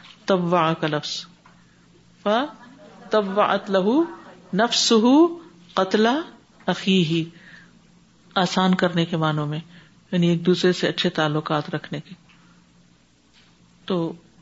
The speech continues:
اس حدیث سے بھی کیا بات پتہ چلتی ہے کہ دین سکھانے کے لیے کیا کرنا چاہیے؟ سب کچھ اکٹھا ہی انڈیل دینا چاہیے، ایک ہی سینٹینس میں چار باتیں سکھانی چاہیے؟ نہیں،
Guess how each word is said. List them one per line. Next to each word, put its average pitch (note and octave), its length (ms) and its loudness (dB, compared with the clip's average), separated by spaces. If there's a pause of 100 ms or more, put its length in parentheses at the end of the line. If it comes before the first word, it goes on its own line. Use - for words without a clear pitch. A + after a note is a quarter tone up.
اس A3 200 -2
حدیث G3+ 260 -2
سے A3 100 0
بھی G3+ 120 0
کیا G#3 160 2
بات F#3 260 0
پتہ D#3+ 180 -4
چلتی D3+ 440 -6
ہے D3 100 -12 (1200)
کہ G3 120 0
دین A3 460 4 (160)
سکھانے F#3 540 2
کے G#3 120 0
لیے G3+ 120 2
کیا F#3+ 220 2
کرنا G3 300 0
چاہیے؟ E3 360 -2 (320)
سب C#4 240 2 (100)
کچھ C#4+ 180 2
اکٹھا C4+ 300 0
ہی D#4 80 2
انڈیل C#4+ 320 2
دینا C#4 200 0
چاہیے، - 580 -8
ایک C#4+ 240 6
ہی E4 60 6
سینٹینس D4 440 2
میں C#4+ 120 2
چار C4 260 4
باتیں C4+ 320 2
سکھانی B3+ 400 0
چاہیے؟ C4 260 -6 (560)
نہیں، B3 120 -4